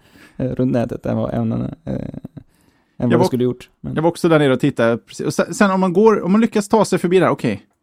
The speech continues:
Speaker 2: det här är inte på riktigt. Jag är lite intresserad. Så kan man ta sig till Viva Links hemsida där det finns ännu en video som är om möjligt ännu värre.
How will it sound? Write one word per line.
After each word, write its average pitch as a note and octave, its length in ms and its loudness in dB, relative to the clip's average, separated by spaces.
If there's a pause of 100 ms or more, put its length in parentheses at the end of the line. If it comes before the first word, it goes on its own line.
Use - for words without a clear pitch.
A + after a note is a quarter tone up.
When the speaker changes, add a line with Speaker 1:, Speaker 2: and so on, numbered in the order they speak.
(380)
Speaker 2:
det C#3+ 80 -2
här C3+ 140 4
är E3+ 40 2
inte D#3+ 120 -6
på C#3+ 60 -2
riktigt. A#2+ 280 -6
Jag C#3+ 200 6
är D3 100 8
lite D3+ 260 2
intresserad. B2 440 -2
Så - 180 -8
kan D3 120 0
man C#3+ 100 0
ta C3 160 0
sig E3 140 -2
till D#3 120 2
Viva B2+ 220 4
Links A#2+ 300 2
hemsida C3+ 460 0
där C#3 80 2
det D3+ 60 2
finns - 160 0
ännu A3 260 4
en A3+ 80 4
video A#2 340 6 (640)
som G#3 200 4
är F3+ 120 4
om G3 120 6
möjligt F3+ 240 6 (200)
ännu A#3 440 6
värre. G2+ 400 2